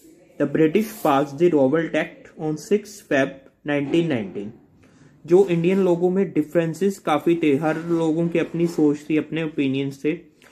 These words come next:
इसलिए उन्होंने, ब्रिटिश गवर्नमेंट ने उसका फ़ायदा उठाया और एक Rowlatt Act पास किया था सिक्स फेब को नाइनटीन नाइनटीन में।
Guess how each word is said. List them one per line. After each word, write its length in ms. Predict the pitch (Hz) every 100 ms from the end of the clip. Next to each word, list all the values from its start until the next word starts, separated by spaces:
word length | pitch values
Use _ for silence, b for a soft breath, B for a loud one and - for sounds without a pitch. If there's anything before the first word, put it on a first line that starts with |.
| b _
इसलिए 360 | 160 - 185 185
उन्होंने, 340 | 175 180 180
ब्रिटिश 600 | 151 160 151 175 - - 147
गवर्नमेंट 300 | 139 147 151
ने 60 |
उसका 260 | 156 - 156
फ़ायदा 380 | 147 131 131 143
उठाया 460 | 143 143 151 208 B B B -
और 160 | 143 151
एक 220 | 170 143
Rowlatt 400 | 143 139 170 175
Act 320 | 165 165 -
पास 320 | 147 139 139 -
किया 180 | 139 120
था 440 | 165 226 - _ _ _ _ _ _ _ _ _ _ _
सिक्स 480 | - - 240 - -
फेब 240 | - 160 127
को 380 | - 190 269 - _ -
नाइनटीन 380 | 151 151 170 165
नाइनटीन 520 | 123 110 104 95 -
में। 100 | -